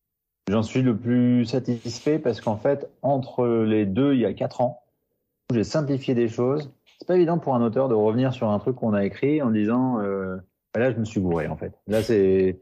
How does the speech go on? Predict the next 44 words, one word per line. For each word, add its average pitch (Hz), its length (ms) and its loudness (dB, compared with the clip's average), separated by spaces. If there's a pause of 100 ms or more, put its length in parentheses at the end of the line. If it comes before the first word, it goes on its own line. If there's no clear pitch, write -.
(240)
c'est 110 120 -2
plus 120 160 -2
simple 113 260 0
que 107 140 -2
ça. 107 480 2
Ça, 117 160 -2
je, 107 180 -8 (180)
et, 123 540 2
et 117 80 -2
j'ai, 117 80 2
mais 123 120 2
j'ai 120 80 0
fait 180 120 0
ce 180 60 -10
travail-là 135 420 0
de, 127 80 -4
de 101 400 -6
dire, 113 260 -2 (640)
hmm, 123 400 2 (260)
non, 117 220 -2 (160)
de, 107 560 0
du 113 180 -2
côté 131 240 0
opérationnel, 131 960 2
de 110 180 2
ce 107 80 -6
que - 120 0
la 107 280 2
pratique 139 560 -4
au 117 80 -2
quotidien 117 520 -2
m'a 113 100 0
montré, 104 480 0
voilà 117 300 0
comment 113 420 0
finalement 107 380 -2
on 107 60 -2
peut 98 220 -4 (440)
voir 104 160 2
les 98 100 2
choses, 110 320 -2
organiser 98 480 0
les 95 100 0
choses 117 380 -4